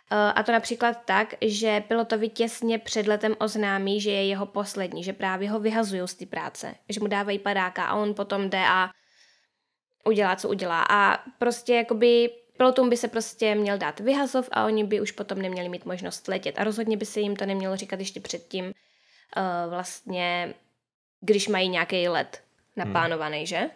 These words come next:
Speaker 2: Já chápu, že když to dělali takhle ze začátku, tak jim to nedošlo. Že někteří třeba budou chtít spa-, chtít spáchat sebe nebo tak.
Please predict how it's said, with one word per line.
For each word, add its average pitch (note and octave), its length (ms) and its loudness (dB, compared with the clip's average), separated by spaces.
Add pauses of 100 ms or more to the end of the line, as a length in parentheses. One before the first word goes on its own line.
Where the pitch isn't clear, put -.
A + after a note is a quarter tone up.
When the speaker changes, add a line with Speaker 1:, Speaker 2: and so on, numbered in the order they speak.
(140)
Speaker 2:
Já G#2 200 4
chápu, G#2 440 2
že G2+ 500 4
když G#2 260 -6
to G2+ 140 -2
dělali G2+ 300 2
takhle G2+ 260 2
ze G#2+ 120 2
začátku, G#2 420 2
tak G2 140 0
jim G2 100 -2
to G2 100 -4
nedošlo. G2 600 0 (400)
Že G2+ 100 -2
někteří F#2+ 380 0
třeba F#2 220 2
budou F2+ 140 0
chtít F#2 220 -8
spa-, - 220 -8 (100)
chtít - 280 -10
spáchat F#2 380 -2
sebe G2 160 -6 (440)
nebo F2+ 200 -2
tak. - 280 -4